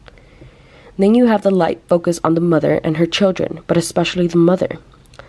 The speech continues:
The light hits right and center, reflecting on the mother and children. From the light color, from their clothing to the tea silverware,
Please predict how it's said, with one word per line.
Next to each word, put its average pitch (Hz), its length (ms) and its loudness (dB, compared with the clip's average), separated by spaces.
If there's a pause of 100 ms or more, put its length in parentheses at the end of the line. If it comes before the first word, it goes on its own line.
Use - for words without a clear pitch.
(100)
The 175 80 -4
light 165 240 0
hits 160 300 -10
right 165 340 -2
and 185 180 -4
center, 160 460 -2 (460)
reflecting 175 520 -2
on 160 80 2
the 151 60 0
mother 151 340 2
and 147 140 -6
children. - 480 -12 (960)
From 180 160 2
the 180 80 2
light 175 260 2
color, 180 480 0 (1400)
from 160 200 2
their 156 120 2
clothing 185 460 0
to - 120 -14
the 185 120 -10
tea 202 300 -4
silverware, 165 680 -2